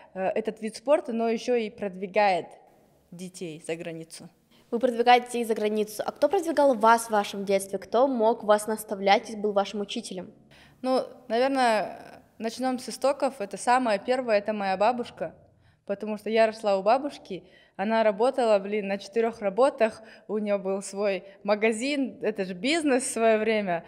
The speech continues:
Speaker 1: два магазина, и столько у нее было внуков, внучек, и, ну, когда я хочу поныть, там, сказать: «О, я устала», я просто вспоминаю вот это, как я выросла, и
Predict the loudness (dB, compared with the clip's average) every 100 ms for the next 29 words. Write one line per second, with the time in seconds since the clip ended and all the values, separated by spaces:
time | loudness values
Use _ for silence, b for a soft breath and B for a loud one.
0 | B B 8 10 10 6 2 0 0 0
1 | 2 2 0 -6 B B -14 -2 0 4
2 | 2 2 2 2 2 2 4 4 4 B
3 | B -8 -4 -2 0 -2 -2 -2 -2 -2
4 | -6 -6 B B B -10 -6 -4 -6 -8
5 | -18 _ _ _ _ -8 -4 0 6 8
6 | 8 6 2 -2 2 4 4 2 0 2
7 | 2 0 0 2 4 6 6 6 4 4
8 | 6 6 6 B B 2 2 2 -4 -2
9 | 0 2 2 2 4 4 2 2 2 0
10 | 0 2 2 2 2 2 2 2 0 0
11 | -2 -10